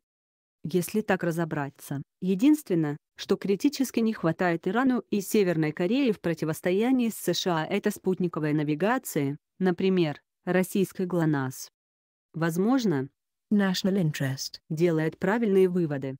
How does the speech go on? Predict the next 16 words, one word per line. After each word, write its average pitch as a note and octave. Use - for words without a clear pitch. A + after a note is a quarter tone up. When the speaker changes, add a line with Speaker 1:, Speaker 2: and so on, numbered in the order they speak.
Speaker 1:
что -
сегодня G#3
и F#3
в E3+
ближайшем E3
завтра F3
у F3
ксир C4+
нет A#3+
и G3+
не A3
будет G#3
возможности E3+
потопить F3
Авраама F3+
Линкольна. D3+